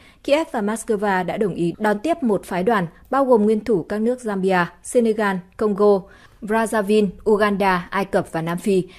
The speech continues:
nhằm tìm kiếm một giải pháp ngoại giao cho cuộc xung đột tại Ukraine.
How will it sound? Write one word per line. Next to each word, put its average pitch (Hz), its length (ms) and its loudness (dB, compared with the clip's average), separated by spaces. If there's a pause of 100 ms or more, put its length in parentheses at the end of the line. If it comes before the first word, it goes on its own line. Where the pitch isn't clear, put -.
(100)
nhằm 226 200 2
tìm 220 180 -4
kiếm 220 240 0
một 277 80 -6
giải 185 160 -4
pháp 254 220 -10
ngoại 175 180 -8
giao 185 300 0
cho 190 120 -4
cuộc 180 200 -2
xung 190 180 -2
đột 170 200 -2
tại - 200 -2
Ukraine. 170 480 -2